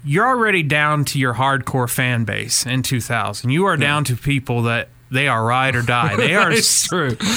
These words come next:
Speaker 1: they
Speaker 2: They
Speaker 1: are
Speaker 2: are W C W, N W A, ride or die hardcore.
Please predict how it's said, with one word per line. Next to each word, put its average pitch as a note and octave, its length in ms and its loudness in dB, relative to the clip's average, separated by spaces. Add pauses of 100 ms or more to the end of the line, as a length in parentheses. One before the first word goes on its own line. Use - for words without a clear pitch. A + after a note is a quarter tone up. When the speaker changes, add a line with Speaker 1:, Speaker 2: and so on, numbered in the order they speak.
(180)
Speaker 1:
they C#3+ 80 2
Speaker 2:
They F#3+ 140 4
Speaker 1:
are A3 240 4
Speaker 2:
are F#3+ 40 0
W F#3 520 0
C G#3 240 2
W, D3 540 0
N D3 200 0
W D#3 360 0
A, B2+ 200 0
ride B2 340 0
or B2 100 0
die A#2 380 0
hardcore. A2 600 -4